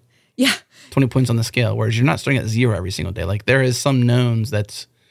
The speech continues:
Speaker 2: you kinda sort of wake up to knowing they're gonna be there. And, and in the climate, like, it is in many ways, like,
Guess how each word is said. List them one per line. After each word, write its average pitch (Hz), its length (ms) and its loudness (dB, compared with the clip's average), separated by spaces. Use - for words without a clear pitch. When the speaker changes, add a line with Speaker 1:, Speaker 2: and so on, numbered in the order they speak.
Speaker 2:
you - 120 -6
kinda 107 280 0
sort - 220 0
of 101 100 -2
wake 117 220 0
up - 220 0
to 104 300 -2
knowing 110 280 0
they're 110 140 -2
gonna 104 100 -2
be 104 220 -2
there. 98 480 -2
And, 98 360 -4
and 117 180 2
in 110 120 0
the 107 60 -2
climate, 123 340 0
like, 101 180 -6
it - 60 -2
is 107 380 -4
in 117 140 4
many 147 200 4
ways, 76 400 -4
like, 95 180 -4